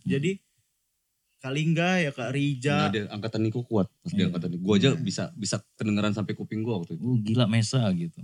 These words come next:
Speaker 3: Iya, dan,
Speaker 2: Iya.
Speaker 1: Keren
Speaker 3: dan
Speaker 1: banget.
Speaker 3: pokoknya organisasi Mesa itu kalau udah bisa, gua anggap hebat kalau gua
Speaker 2: Iya.
Speaker 3: udah sampai
Speaker 1: Nyampe
Speaker 3: ke kuping
Speaker 1: telinga
Speaker 3: gua
Speaker 1: ya,
Speaker 3: gitu.
Speaker 1: iya.
Speaker 3: Karena gua anggap dia bukan sekedar bocil F F tadi gitu loh.
Speaker 1: <laughs>
Speaker 3: Ini anak-anak cuman muter, kalau nggak sampai kuping gua berarti cuman
Speaker 1: Ah.
Speaker 3: muter-muter di situ doang
Speaker 1: Iya,
Speaker 3: tuh, gitu.
Speaker 1: iya.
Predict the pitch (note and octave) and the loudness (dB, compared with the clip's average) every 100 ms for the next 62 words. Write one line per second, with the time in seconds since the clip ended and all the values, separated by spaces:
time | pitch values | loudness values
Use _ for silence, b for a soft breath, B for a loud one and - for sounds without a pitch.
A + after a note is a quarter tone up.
0 | - E3+ D3 A2 A#2 C#3 C#3+ - - F3+ | -8 2 4 6 6 4 2 4 6 8
1 | - G3 A3 A#3 F3+ F3+ E3+ F3+ F3+ F#3 | 8 8 8 6 8 6 6 6 6 4
2 | A3+ F#3+ F3 E3+ E3 D#3+ E3 - - - | 4 4 6 6 6 4 2 0 -8 -20
3 | _ _ C3+ F3 F3 A#3 E3 F#3 F#3+ E3 | _ _ 4 6 8 8 8 8 10 10
4 | D#3 D#3+ D3+ D3+ D#3+ D#3+ A#2+ D3 D3 B2+ | 12 10 10 8 6 6 4 6 6 6
5 | B2 C3 B2+ D#3+ C#3+ C3+ B2 A2+ A#2+ G2+ | 4 6 6 8 8 8 8 4 2 0
6 | F2+ E2 - _ - C#3+ G3+ G#3+ F3 F#3 | -6 -8 -12 _ 4 6 10 10 10 8
7 | F3+ G#3 F3 D#3 D3 - C#3+ C#3+ C3+ - | 8 8 8 6 4 0 2 4 2 -2
8 | _ - C3+ D3 D3+ D#3 D#3 F3 F#3 D#3+ | _ 0 4 6 6 6 6 8 10 10
9 | C3 C3 F#3+ F#3+ E3 G3+ - G3+ G#2+ A2 | 10 10 10 10 8 4 2 0 2 2
10 | A2+ A2 C3 A2 G#2 G#2 F#2+ G2 E2+ G#2 | 2 0 0 0 2 0 0 -4 -2 0
11 | G2+ G#2 G#2 G#2 G#2+ G2+ G#2+ B2 A2+ A#2 | 0 2 0 0 0 2 4 4 4 2
12 | G#2+ G2+ F#2+ G2 F#2 F#2+ G2+ G2+ A2 G2+ | 2 2 2 0 0 -2 -2 -2 -2 0
13 | G2+ F#2+ F2 F#2 F#2 | 0 0 -2 -2 -2